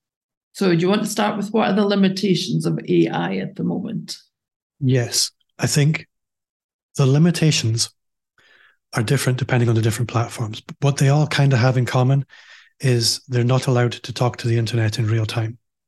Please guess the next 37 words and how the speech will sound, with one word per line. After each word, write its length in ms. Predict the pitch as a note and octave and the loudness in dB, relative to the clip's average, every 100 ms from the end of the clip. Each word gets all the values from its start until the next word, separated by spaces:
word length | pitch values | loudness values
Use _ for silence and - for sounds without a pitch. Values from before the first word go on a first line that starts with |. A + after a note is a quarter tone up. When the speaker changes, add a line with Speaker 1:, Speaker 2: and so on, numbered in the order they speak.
| _ _ - | _ _ -12
Speaker 1:
Okay. 360 | F#3 - - - _ _ | -12 -10 -12 -14 _ _
Speaker 2:
I 100 | - | -4
don't 180 | A#2+ D3+ | 2 4
know 80 | C#3+ | 4
if 100 | - | 2
that's 220 | C3 - | 0 0
universally 520 | B2+ B2+ B2 A#2+ B2 | 2 2 2 0 -2
the 100 | A2 | -4
case, 320 | - A#2 G#2 | -4 -2 -2
but 240 | - - - | -6 -6 -4
I 40 | |
think 420 | A#2 C3+ C3 - - _ - | 0 0 0 -4 -14 _ -2
they're 160 | B2 | 0
trying 360 | G#2+ C3 C3+ B2 | 0 2 2 2
to 100 | A#2+ | 0
do 180 | A#2 A#2 | -2 0
that 300 | B2+ C#3 - _ | 0 -4 -10 _
in 100 | B2 | -2
order 340 | A#2+ A#2+ A#2 A#2 | 0 0 0 0
that, 300 | A2+ A#2 - - - - - | -2 -4 -10 -18 -20 -20 -16
and 100 | - | -2
this 100 | A#2+ | 0
sounds 240 | - D3 A2 | 2 0 2
really 140 | A2+ | 2
weird, 320 | G#2+ A#2 G#2+ | 2 0 -2
but 200 | - A#2 - - - - _ _ - | -2 -6 -6 -20 -20 -20 _ _ -12
at 100 | - | -2
the 80 | C3 | 2
moment, 400 | D3 D3 A#2 - _ _ _ _ _ _ _ _ _ _ _ _ _ - | 4 2 0 -6 _ _ _ _ _ _ _ _ _ _ _ _ _ -6
true 360 | - D3+ D#3 | 0 4 4
artificial 540 | C#3 G#2+ - B2+ - A#2+ | 2 0 -4 -4 -2 -2
intelligence 420 | A2+ A#2 A2 A2 | 0 0 0 -2
could 160 | - A#2+ | -2 0
emerge 320 | A2+ A#2 G#2+ | 2 0 0
at 60 | |
any 160 | B2 A2 | 0 0
moment. 420 | G#2 G2+ G2+ - | 0 -4 -8 -16